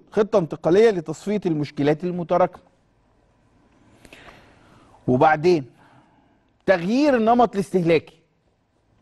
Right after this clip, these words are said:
احنا لما جينا النهاردة في عشرين اتنين وعشرين نتكلم عن تغيير النمط الاستهلاكي، الناس كلتنا،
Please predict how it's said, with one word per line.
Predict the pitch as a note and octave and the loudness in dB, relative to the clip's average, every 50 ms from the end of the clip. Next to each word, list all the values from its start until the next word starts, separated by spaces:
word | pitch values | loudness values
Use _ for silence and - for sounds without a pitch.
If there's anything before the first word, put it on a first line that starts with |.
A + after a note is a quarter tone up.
| _ _ _ _ _ _ _ _ _ _ - - | _ _ _ _ _ _ _ _ _ _ -8 -6
احنا | - - - F3 D#3+ | -6 -6 -4 -4 -2
لما | D3+ D3+ C#3+ C#3+ C#3 | -2 -2 -2 -2 -2
جينا | C#3 E3 G3+ G#3 | -2 -2 0 0
النهاردة | G3 F3 D#3 D3+ D#3 F3+ G3 F#3+ D#3+ D3 C#3+ C#3+ C#3+ - _ _ _ _ _ _ _ | 0 0 0 2 2 2 2 0 0 -2 -2 -2 -2 -6 _ _ _ _ _ _ _
في | - D3 D3+ | -6 -4 -4
عشرين | D3+ C#3 - E3+ F3+ E3 | -4 -4 -4 -4 -4 -4
اتنين | - - F3 E3+ | -4 -6 -4 -4
وعشرين | E3 D3 C3+ - C#3+ D#3 E3+ E3+ | -2 -4 -4 -4 -2 -2 0 0
نتكلم | E3 D3 - - D#3+ F3 F3 D#3 C#3 | 0 -2 0 0 0 2 2 2 0
عن | C3+ D3 C#3 | 0 -2 -2
تغيير | C#3+ C3 C#3+ D#3+ E3 | -4 -4 -2 -2 -2
النمط | E3+ D#3+ D#3+ E3+ F3 D#3+ - - | -2 -2 -2 -2 -2 -4 -4 -6
الاستهلاكي، | C3+ B2 - - C3 C#3 D#3+ E3 - D3+ | -12 -12 -8 -4 -2 -2 -2 -2 -2 -2
الناس | D3 D#3 D#3+ D#3+ - | -2 -2 -2 -4 -2
كلتنا، | - A#2+ A2 G#2+ - - D#2+ E2+ | -2 -2 -2 -2 -4 -6 -10 -10